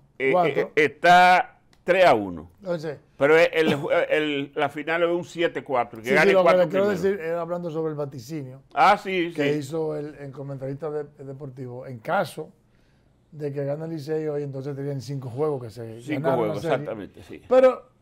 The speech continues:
Speaker 2: en realidad, hoy el juego que en las Estrellas, eh, las Estrellas tienen grandes oportunidades de ganar en el día de hoy. Yo espero que no. Yo espero que eso se acabe hoy.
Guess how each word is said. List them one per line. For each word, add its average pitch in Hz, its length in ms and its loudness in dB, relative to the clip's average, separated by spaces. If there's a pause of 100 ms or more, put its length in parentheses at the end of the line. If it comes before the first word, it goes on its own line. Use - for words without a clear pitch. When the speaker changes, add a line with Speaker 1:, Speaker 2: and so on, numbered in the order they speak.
(140)
Speaker 2:
en 180 200 -10
realidad, 175 640 -2
hoy 160 280 -2
el 185 120 -2
juego 180 260 -4
que 185 60 -8
en 180 40 -6
las 165 140 -8
Estrellas, 135 580 -8 (560)
eh, 151 120 -16
las 160 120 -6
Estrellas 143 300 -8
tienen 151 200 -8
grandes 147 280 -8
oportunidades 139 420 -10
de 139 60 -8
ganar 131 260 -10
en 123 60 -14
el 123 80 -14
día 143 120 -6
de 147 60 -4
hoy. 156 80 -4
Yo 190 80 -2
espero 208 300 0
que 185 100 -2
no. 185 300 -4 (540)
Yo 127 80 -14
espero 147 260 -6
que 147 60 -6
eso 143 120 -8
se 143 60 -8
acabe 147 300 -6
hoy. 147 260 -8